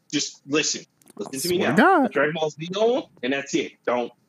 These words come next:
Speaker 1: don't do anything special to it. Don't say we're gonna do a live action Dragon Ball
Speaker 2: Don't.
Speaker 1: Z. Don't do shit. <laughs>
Speaker 2: Matter of fact, when
Speaker 1: Please
Speaker 2: they, when they
Speaker 1: don't.
Speaker 2: hand you the
Speaker 1: I don't
Speaker 2: tapes, I don't need you to write, you know, the date on them. When they hand you the tapes, I just need you to put it in the system. I don't need you to touch shit.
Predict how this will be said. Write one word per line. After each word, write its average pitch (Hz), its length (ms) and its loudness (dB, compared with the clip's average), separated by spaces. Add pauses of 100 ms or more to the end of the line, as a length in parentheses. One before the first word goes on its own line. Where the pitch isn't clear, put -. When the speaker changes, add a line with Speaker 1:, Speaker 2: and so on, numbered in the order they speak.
(140)
Speaker 1:
don't 113 160 -4
do 160 120 2
anything 220 280 2
special 247 380 -2
to 254 240 0
it. 269 140 -6 (120)
Don't 135 180 0
say 151 180 2
we're 151 100 2
gonna 135 140 2
do 131 100 4
a - 20 4
live 202 300 6
action 226 280 0
Dragon 233 160 2
Ball 226 100 6 (100)
Speaker 2:
Don't. 185 40 4
Speaker 1:
Z. 294 160 -6 (140)
Don't 269 200 4 (300)
do 151 80 0
shit. 107 140 -6 (400)
<laughs> 202 100 2
Speaker 2:
Matter 175 220 8
of 165 60 -4
fact, 220 240 6
when 190 80 8
Speaker 1:
Please - 20 8
Speaker 2:
they, 190 140 6
when 185 160 6
they 175 160 8
Speaker 1:
don't. 156 80 8
Speaker 2:
hand 214 220 8
you 220 60 10
the 202 80 8
Speaker 1:
I - 40 4
don't 233 260 6
Speaker 2:
tapes, - 160 -8 (340)
I 135 60 4
don't 170 180 6
need 160 180 6
you 165 80 8
to 143 80 8
write, 143 440 6
you 139 160 2
know, 123 160 6
the 110 80 0
date 160 240 6
on 220 160 6
them. 220 160 4 (220)
When 135 100 2
they 123 100 4
hand 220 320 6
you 233 80 8
the 202 100 4
tapes, - 380 4 (140)
I 131 100 4
just 135 140 4
need 135 160 6
you 127 60 4
to 110 80 0
put 165 180 6
it 156 100 6
in 156 100 6
the 143 60 4
system. 117 380 0 (280)
I - 60 -2
don't 123 220 4
need 131 160 2
you 117 60 4
to 110 60 -8
touch 220 220 4
shit. 262 340 4